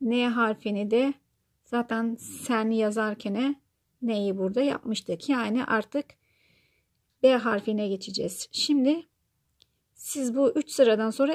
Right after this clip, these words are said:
E'yi yapıyorsunuz. Yine boş sıra bırakıyorsunuz üç tane. B'de görüşürüz. Orada buluşalım. Sonra da uç dantellerini ve buralarını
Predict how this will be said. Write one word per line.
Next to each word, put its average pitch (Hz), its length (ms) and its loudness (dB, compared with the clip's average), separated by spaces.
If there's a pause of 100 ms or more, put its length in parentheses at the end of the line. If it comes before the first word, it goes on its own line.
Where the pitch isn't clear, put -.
E'yi 233 240 4
yapıyorsunuz. 277 640 -2
Yine 247 240 2
boş 233 140 4
sıra 202 360 0
bırakıyorsunuz 233 640 -2
üç - 220 -8
tane. 285 280 -2 (600)
B'de 247 300 -2
görüşürüz. - 720 -2 (200)
Orada 233 320 -2
buluşalım. 208 460 -10 (1800)
Sonra 220 400 -8
da 220 100 -6
uç - 300 -4
dantellerini 196 920 -4 (840)
ve 226 400 -4
buralarını 214 720 -2